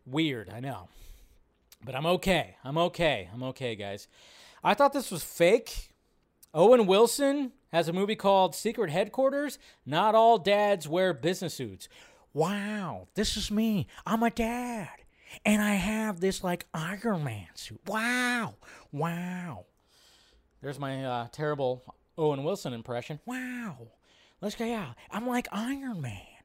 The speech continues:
but a dad. Wow. Um, I thought this was fake. I was like, "What the fuck? This is real? All right." Paramount Plus movie.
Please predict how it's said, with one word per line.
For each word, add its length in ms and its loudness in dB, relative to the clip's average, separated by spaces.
but 120 8
a 60 6
dad. 640 4
Wow. 600 -6
Um, 600 4
I 160 6
thought 180 4
this 160 -2
was 120 -6
fake. 500 0
I 80 4
was 140 6
like, 260 4
"What 220 6
the 100 -4
fuck? 280 6
This 220 0
is 100 -2
real? 480 6
All 100 2
right." 380 6
Paramount 400 4
Plus 300 6
movie. 400 2